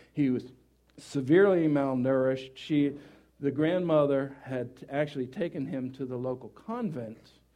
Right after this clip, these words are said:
the, and the nun, the head nun there said, "Get him to the hospital right away." Guatemala has a socialized medicine, so they took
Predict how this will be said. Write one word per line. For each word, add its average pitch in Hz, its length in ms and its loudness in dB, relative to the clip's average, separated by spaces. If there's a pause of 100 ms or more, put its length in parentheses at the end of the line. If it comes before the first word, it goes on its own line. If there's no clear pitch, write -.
(500)
the, 117 380 -6
and 117 500 -4
the 113 120 -2
nun, 156 640 0
the 127 100 -4
head 147 260 -2
nun 143 360 0
there 123 240 -4
said, 113 380 -6 (760)
"Get 160 160 4
him 151 100 2
to 143 80 -4
the 123 100 -4
hospital 143 480 -2
right 120 220 -2
away." 135 460 -2 (1500)
Guatemala 185 500 4
has 165 400 -2
a 143 180 2
socialized 143 760 -4
medicine, 151 580 -4
so 135 340 -4
they 131 420 -4 (220)
took - 220 -4